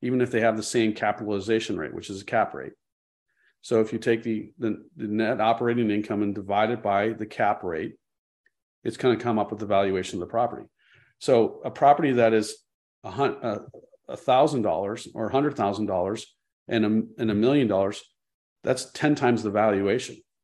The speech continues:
even at the same cap rate. It's gonna be worth ten times the, the, the, the valuation there. So that's the power in that. So what we try to do is we're looking at properties that are not being utilized right now.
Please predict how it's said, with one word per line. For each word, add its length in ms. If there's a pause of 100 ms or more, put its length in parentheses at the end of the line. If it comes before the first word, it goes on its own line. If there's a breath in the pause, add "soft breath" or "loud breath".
(500)
even 220
at 100
the 80
same 200
cap 280
rate. 160 (680)
It's 160
gonna 380
be 100
worth 240
ten 240
times 300
the, 280
the, 160
the, 240
the 180
valuation 640
there. 180 (1200 soft breath)
So 120
that's 180
the 100
power 420
in 140
that. 160
So 120
what 180
we 120
try 200
to 80
do 180
is 140 (540 loud breath)
we're 160
looking 280
at 140
properties 420
that 140
are 80
not 320
being 180
utilized 420
right 140
now. 240